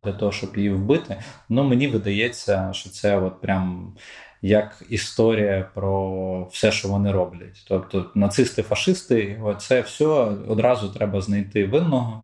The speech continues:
списати все. Вони якось так за півтора дня вже все знайшли. Ну, знаєш, типа, і версія чомусь так співпала, що прям срочно Азов там має бути замішаний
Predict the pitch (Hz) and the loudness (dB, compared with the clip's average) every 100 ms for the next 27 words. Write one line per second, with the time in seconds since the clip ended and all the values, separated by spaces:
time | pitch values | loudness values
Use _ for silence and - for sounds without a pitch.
0 | - - - - 131 127 - 98 - 113 | -12 -6 -2 2 4 4 2 -2 0 2
1 | 120 120 - - - 131 143 135 127 - | 2 0 -6 -8 2 4 4 4 2 2
2 | 104 117 117 - 135 117 120 151 120 107 | 0 0 -2 2 4 4 2 0 0 -2
3 | - 131 117 110 - 92 87 104 110 139 | 0 2 2 0 -2 -4 -2 2 4 4
4 | - 107 104 95 95 - - - - 139 | 2 -2 0 0 -4 -12 -10 -8 2 6
5 | 131 202 185 147 - 175 175 - 156 - | 6 4 2 -2 2 4 4 2 0 0
6 | 151 143 170 156 123 - 113 110 113 110 | 0 2 2 4 2 0 -4 -2 0 0
7 | 101 - 151 160 - 127 117 120 117 147 | 0 2 4 2 2 2 4 2 4 2
8 | 131 123 110 110 107 101 107 107 104 127 | 2 0 0 2 2 2 0 0 2 4
9 | 208 - 143 123 | 2 2 0 0